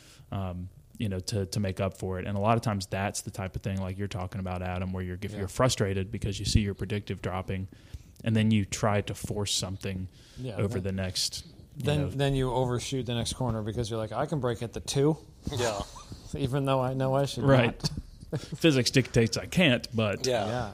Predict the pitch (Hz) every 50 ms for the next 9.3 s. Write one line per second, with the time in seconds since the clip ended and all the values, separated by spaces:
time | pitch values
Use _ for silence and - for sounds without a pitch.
0 | - - 98 - 139 147 147 120 113 107 127 123 131 135 139 143 143 139 139 139
1 | 151 151 147 160 170 160 - 127 113 107 117 110 - - - - - - - 104
2 | 95 98 104 101 - - - - 120 113 - - - - - - 143 - - 143
3 | 147 196 190 233 202 165 156 139 123 120 120 110 107 95 - - - 135 135 120
4 | 104 104 - - 135 139 131 127 123 113 110 - 120 123 127 123 120 113 104 104
5 | - - - - - - - 113 110 107 107 107 104 113 110 - - 110 101 95
6 | 98 - - - _ - - - - - - - - 113 101 98 92 92 92 98
7 | 117 110 104 104 101 - 117 110 104 101 98 101 90 92 - - - - 175 151
8 | 117 110 110 - 117 113 107 117 113 113 - - 95 98 - - 120 120 113 104
9 | 104 95 98 101 98